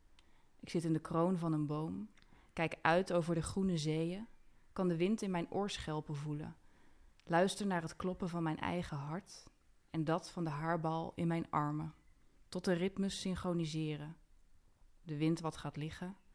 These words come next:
Onder mij zie ik kleine draakjes omhoog cirkelen rond de stammen, vonken die uit hun staarten vallen. Een hoefdier op dunne poten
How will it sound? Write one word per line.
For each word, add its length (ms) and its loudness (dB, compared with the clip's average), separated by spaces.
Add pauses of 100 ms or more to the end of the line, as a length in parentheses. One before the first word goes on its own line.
(960)
Onder 300 6
mij 280 4
zie 160 4
ik 140 0
kleine 380 4
draakjes 760 -2
omhoog 440 4
cirkelen 460 -2
rond 200 -2
de 60 -4
stammen, 540 -2 (340)
vonken 440 2
die 120 4
uit 120 2
hun 100 -2
staarten 500 0
vallen. 420 -4 (840)
Een 120 2
hoefdier 640 2
op 180 0
dunne 220 6
poten 600 -4